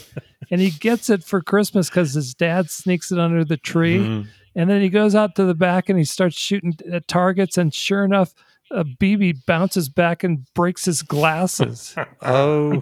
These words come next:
Speaker 1: darn near shot his eye out.
Speaker 3: I'm certainly glad my mother didn't see that movie
Speaker 2: <laughs>
Speaker 3: be-,
Speaker 2: Yes.
Speaker 3: <laughs> before I had my birthday.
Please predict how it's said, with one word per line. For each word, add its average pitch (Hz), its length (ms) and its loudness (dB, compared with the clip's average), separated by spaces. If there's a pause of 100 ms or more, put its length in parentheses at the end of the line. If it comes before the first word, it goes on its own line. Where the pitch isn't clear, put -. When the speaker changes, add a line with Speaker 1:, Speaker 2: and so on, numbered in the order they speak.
(100)
Speaker 1:
darn 202 300 2
near 196 180 4
shot 185 440 -2
his 185 160 -2
eye 180 280 0
out. 131 300 -6 (220)
Speaker 3:
I'm 135 200 -6
certainly 151 380 4
glad 127 320 0
my 175 140 2
mother 123 320 0
didn't 120 260 -6
see 123 220 -4
that 131 260 2
movie 156 680 4
Speaker 2:
<laughs> 156 120 0
Speaker 3:
be-, 127 80 0
Speaker 2:
Yes. 120 320 0
Speaker 3:
<laughs> 147 320 0
before 135 400 -2
I 123 100 0
had 123 140 -4
my 120 140 -2
birthday. 113 600 -8